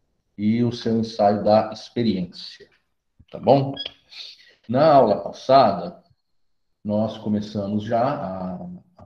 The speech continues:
conversar sobre Montaigne, e eu queria, então, como falei antes de começar a gravação, eu quero apre-, falar um pouquinho agora e depois fazer um exercício na aula passada, na aula retrasada.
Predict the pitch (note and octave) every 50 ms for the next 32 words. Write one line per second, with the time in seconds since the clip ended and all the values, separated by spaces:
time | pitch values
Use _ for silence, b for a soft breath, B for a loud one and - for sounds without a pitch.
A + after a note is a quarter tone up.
0 | _ _ G2+ F#2+ G2 F#2 - - G2+ - - G#2+ G#2 G#2+ A2 A#2 A#2 A#2 - B2+
1 | B2+ C3+ C#3+ C#3 - - _ _ _ _ _ _ _ _ _ _ _ _ B2+ B2+
2 | C3+ C3 - D3+ C#3+ C#3 C#3 C3+ B2 - - - G2 G2 F#2+ - G#2+ G#2+ G#2+ G#2
3 | G2+ F#2 F#2 - - _ - G#2 G#2 G#2 G2+ G2+ G#2 G#2+ G#2 G#2 - G#2 G2+ -
4 | G#2 G#2 G#2 G#2 - G2+ G2 G2 F#2+ F#2+ G2 G2+ - - C3+ C#3 D3 C#3+ - b
5 | b b b b b b _ A2+ G#2+ - - A2 G#2+ G#2+ G#2 G#2 G#2 G2+ G2+ G2
6 | - - - - G#2+ - - - A2 G#2+ G#2+ G#2 - A2+ - - C#3+ D#3+ F3 F3
7 | F3 D#3+ - C3 C3 C#3 C#3+ D3 D#3 E3+ F3 F3 - A2+ A2 G#2 G#2+ - - A#2+
8 | A2 - A2 G#2 G#2 B2+ D3 D#3+ C#3+ D#3 D3 B2+ - - C3 C3+ D3 F3 - -
9 | - - - A2 A2 A#2 A2+ A#2 A#2 A#2 A2 - - A2 G#2+ - - G#2 G#2 G#2
10 | G2+ G2+ F#2+ F#2 F#2 F#2 - _ _ _ _ _ _ _ G2+ G2+ G#2+ G#2+ G#2 A#2+
11 | B2 A#2+ - A2+ A2 G#2 - F2+ D#2+ D2+ -